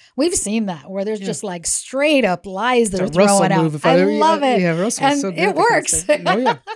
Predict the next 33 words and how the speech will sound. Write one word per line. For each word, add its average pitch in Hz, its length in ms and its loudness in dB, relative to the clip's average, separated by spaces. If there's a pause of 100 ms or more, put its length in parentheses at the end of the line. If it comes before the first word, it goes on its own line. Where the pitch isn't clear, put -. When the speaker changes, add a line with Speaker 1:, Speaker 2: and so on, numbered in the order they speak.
(140)
Speaker 1:
<laughs> - 360 -20
Speaker 2:
And 190 260 0 (460)
Sandra. 170 560 -4
Oh, 170 240 -2
yeah, 151 180 -4
Sandra 160 320 -6
used 147 160 -12
to 147 60 -10
do 233 60 0
it 220 40 2
Speaker 1:
Oh, 220 140 -4
Speaker 2:
too. 160 120 -8
So 160 180 -12
Speaker 1:
God, 156 300 -4
Speaker 2:
good. - 40 -16
Speaker 1:
she - 180 -12
was - 140 -10
so 180 200 -4
good 170 220 -4
at 165 60 -8
Speaker 2:
Yeah. 147 40 -10
Speaker 1:
that. 170 260 -10 (680)
Speaker 2:
Uh, 165 220 0
so, 190 180 0
yeah, 185 200 4
Janet 196 400 0
likes 190 300 0
Tom, 165 420 -4 (100)
but 160 200 -4
thinks 180 200 -2
that 175 120 -2
he 175 120 -2
might 165 220 -6